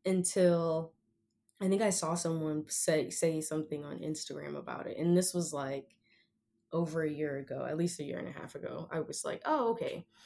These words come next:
Um, that's, that's interesting because it really breaks down the separation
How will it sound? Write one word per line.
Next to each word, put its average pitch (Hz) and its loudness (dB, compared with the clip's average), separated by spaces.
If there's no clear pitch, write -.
Um, 160 2
that's, 247 0
that's 349 4
interesting 156 0
because 185 2
it 185 4
really 233 6
breaks 175 2
down 156 -2
the 170 -8
separation 165 -2